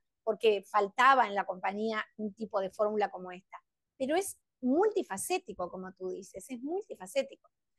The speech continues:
Porque fíjate que el clavo que recién mencionabas, que mencionabas para lo dental y para varias cosas, es el antioxidante más potente que hay en la naturaleza. No hay ninguno que tenga un orac, o sea, un, un grado de antioxidación más alto que el clavo.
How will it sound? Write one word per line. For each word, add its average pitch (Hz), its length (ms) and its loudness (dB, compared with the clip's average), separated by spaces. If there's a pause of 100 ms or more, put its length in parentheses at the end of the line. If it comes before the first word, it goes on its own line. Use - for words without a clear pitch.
(200)
Porque 240 240 -2
fíjate 320 340 -2
que 320 80 -2
el 262 120 -4
clavo 208 420 2
que 190 100 -12
recién 220 360 -10
mencionabas, 247 680 -4
que 196 120 -4
mencionabas 196 540 -4
para 202 180 0
lo 190 100 0
dental 196 600 2
y 190 60 -6
para 185 200 -6
varias 202 260 -4
cosas, 196 420 -12
es 294 180 -6
el 330 100 -6
antioxidante 240 800 -6
más 240 220 -8
potente 277 460 -6
que 220 80 -2
hay 226 100 -2
en 226 80 -4
la 208 60 -6
naturaleza. 202 560 -8
No 214 100 -8
hay 262 120 -2
ninguno 262 640 0
que 254 120 -2
tenga 240 200 -4
un 254 100 0
orac, 240 300 0
o - 600 -20
sea, 214 220 2
un, 220 300 0
un 233 280 -2
grado 247 400 4
de 208 180 0
antioxidación 208 840 -6
más 247 220 -4
alto 262 280 -4
que 214 80 -10
el - 80 -16
clavo. 180 380 -6